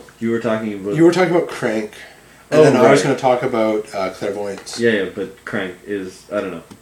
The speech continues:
Speaker 1: It wasn't, um,
Speaker 2: As amazing as,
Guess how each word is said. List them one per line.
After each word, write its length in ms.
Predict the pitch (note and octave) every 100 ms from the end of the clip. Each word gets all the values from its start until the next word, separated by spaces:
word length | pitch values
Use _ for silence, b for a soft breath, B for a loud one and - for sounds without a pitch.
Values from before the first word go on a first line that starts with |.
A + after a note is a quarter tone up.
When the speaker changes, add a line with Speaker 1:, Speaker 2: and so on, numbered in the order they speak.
| _
Speaker 1:
It 120 | A#2 A2
wasn't, 480 | G#2+ G2+ F#2+ F2+ F#2+
um, 360 | F2 E2+ D#2+ - _ _ _
Speaker 2:
As 180 | B2 A#2
amazing 320 | A2 G#2+ A2+
as, 320 | G#2+ G#2 -